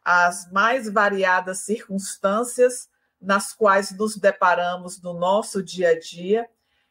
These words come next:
e que requerem de nós este movimento. Porque, vamos pensar, Regina, se diante da dor a nossa visão só está na direção da nossa dor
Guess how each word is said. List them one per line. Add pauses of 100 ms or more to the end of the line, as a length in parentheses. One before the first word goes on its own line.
(120)
e
que
requerem
de
nós (360)
este
movimento. (420)
Porque,
vamos
pensar,
Regina, (600)
se
diante
da
dor (680)
a
nossa
visão (340)
só
está
na
direção
da
nossa
dor